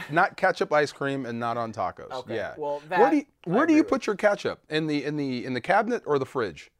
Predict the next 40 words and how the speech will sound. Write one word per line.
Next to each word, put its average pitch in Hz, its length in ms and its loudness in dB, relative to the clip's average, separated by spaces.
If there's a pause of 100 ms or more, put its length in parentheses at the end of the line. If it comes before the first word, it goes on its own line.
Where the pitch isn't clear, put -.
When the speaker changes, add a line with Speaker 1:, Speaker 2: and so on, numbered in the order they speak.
(140)
Speaker 2:
Oh, 135 140 -10
in 131 100 -14
the 120 80 -20
fridge. 113 540 -14
Speaker 1:
In 160 100 0
the 156 60 2
fridge. 139 400 -2
Speaker 2:
I - 20 -6
put 156 140 -4
Speaker 1:
Okay. 160 160 4
Speaker 2:
mine 120 120 -14
in 107 80 -20
the 98 80 -20
fridge. - 180 -18
It's 147 80 -8
Speaker 1:
I 151 120 -2
Speaker 2:
a, 165 40 -16 (100)
it 180 160 -12
says 190 440 2
on 175 160 -4
the 143 60 -10
label, 139 340 -4
"Put 131 160 -10
it 120 60 -8
in 120 140 -14
the 87 80 -20
fridge." - 200 -16
Speaker 1:
I 180 140 6
do 190 240 0
too, 123 540 -2
but 131 320 0
when 139 180 -2
I 131 80 2
use 135 340 0
it 202 160 2
or 135 140 2
I'm 120 140 0
gonna 127 160 0
use 165 240 -4
it, 180 100 -2